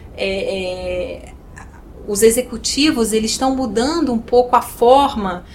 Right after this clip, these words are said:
de pensar, né? E, e, e tão agora buscando uma ferramenta pra se proteger, porque eles passaram por momentos difíceis em dois mil e quinze, dois mil e dezesseis, tendo algumas perdas,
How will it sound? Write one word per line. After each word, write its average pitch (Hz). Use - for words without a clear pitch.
de 196
pensar, 208
né? 247
E, 247
e, -
e -
tão 277
agora 254
buscando 262
uma 233
ferramenta 226
pra 269
se 277
proteger, 269
porque 226
eles 220
passaram 247
por 233
momentos 196
difíceis 185
em 185
dois 180
mil 175
e -
quinze, 196
dois 180
mil 180
e 180
dezesseis, 180
tendo 196
algumas 180
perdas, 254